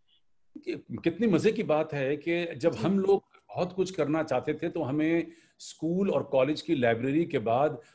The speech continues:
Speaker 1: अलग-अलग लाइब्रेरियों में जाकर किताबें पढ़ते थे हम लोग, कि तस्वीरें देखते थे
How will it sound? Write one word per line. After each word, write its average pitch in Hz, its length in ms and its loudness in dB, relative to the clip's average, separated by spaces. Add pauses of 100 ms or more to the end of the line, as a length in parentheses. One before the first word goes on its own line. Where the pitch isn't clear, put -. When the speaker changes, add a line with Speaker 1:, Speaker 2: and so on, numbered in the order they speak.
(100)
Speaker 1:
अलग-अलग 185 400 2
लाइब्रेरियों 127 500 0
में 175 140 2
जाकर 131 640 -2 (280)
किताबें 139 400 2
पढ़ते 135 300 0
थे 135 160 -4
हम 123 180 0
लोग, 127 440 0
कि - 80 -8
तस्वीरें 143 520 2
देखते 127 340 -2
थे 123 420 -4